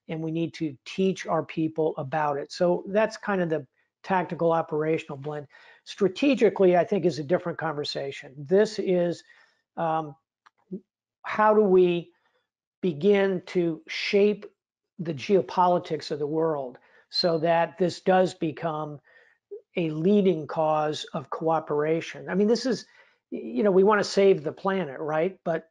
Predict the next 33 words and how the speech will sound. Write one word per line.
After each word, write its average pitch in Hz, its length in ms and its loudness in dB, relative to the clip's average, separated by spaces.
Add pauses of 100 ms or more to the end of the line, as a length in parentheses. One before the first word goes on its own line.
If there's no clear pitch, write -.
(120)
we 190 400 2
also 202 300 4
wanna 180 220 0
avoid 165 280 2
a 147 60 -2
war 170 380 4
on 135 100 -10
the 131 80 -18
planet. 139 480 -14 (100)
And 165 240 -8 (340)
a - 80 -8
pretty 247 260 -2
good 214 180 6
way 202 180 6
to 185 160 6
avoid 160 360 4
wars, 165 680 0
as 165 160 -8
I 156 120 -2
said 165 260 -6
earlier, 180 420 2
is 156 140 -6
to 147 120 -16 (180)
find 175 440 -2
zones 160 500 -6
of - 140 -10
cooperation. 170 760 -6 (540)
This 180 380 -2
is 170 220 -4
a 165 140 -2
significant 180 960 -6
one 147 260 -8
potentially. 147 680 -6